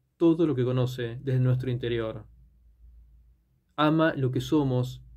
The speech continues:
plenamente. Que ama todo lo que conoce no significa que ame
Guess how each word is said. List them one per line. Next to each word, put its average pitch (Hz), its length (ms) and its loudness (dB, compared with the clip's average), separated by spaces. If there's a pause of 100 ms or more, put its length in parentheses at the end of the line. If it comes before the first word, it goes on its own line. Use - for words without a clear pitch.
(280)
plenamente. 127 800 0 (1200)
Que 165 220 8
ama 220 360 2
todo 214 180 6
lo 202 120 2
que 185 420 4
conoce 147 640 0 (1800)
no 156 160 2
significa 131 880 2
que 131 360 0
ame 147 600 4